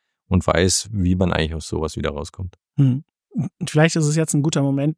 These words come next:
Speaker 2: das Unternehmen selber noch einmal vorzustellen. Also, wie gesagt, ich glaub, das Logo kennen, also jeder, der irgendwie mit Autos zu tun hat, wird dieses Liquimoli-Logo schon mal gesehen haben.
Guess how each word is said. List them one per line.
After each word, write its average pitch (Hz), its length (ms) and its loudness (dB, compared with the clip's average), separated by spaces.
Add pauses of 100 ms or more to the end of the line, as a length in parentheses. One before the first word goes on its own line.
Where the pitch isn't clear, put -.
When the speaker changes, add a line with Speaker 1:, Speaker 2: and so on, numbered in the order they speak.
(160)
Speaker 2:
das - 220 0
Unternehmen 139 540 0
selber 123 240 0
noch 160 140 2
einmal 156 240 0
vorzustellen. 151 680 0
Also, 123 320 -2
wie 135 440 -10
gesagt, 127 320 2
ich 123 60 -2
glaub, 120 120 -2
das - 160 -8
Logo 135 220 0
kennen, 127 340 0
also 117 220 -4
jeder, 143 260 4
der 139 140 -2
irgendwie 147 180 4
mit 120 100 2
Autos 143 320 -2
zu - 120 -4
tun 135 220 0
hat, 131 160 -4
wird 123 140 -6
dieses 123 240 -4
Liquimoli-Logo 160 1300 2
schon 160 180 0
mal 151 140 2
gesehen 143 460 4
haben. 156 500 2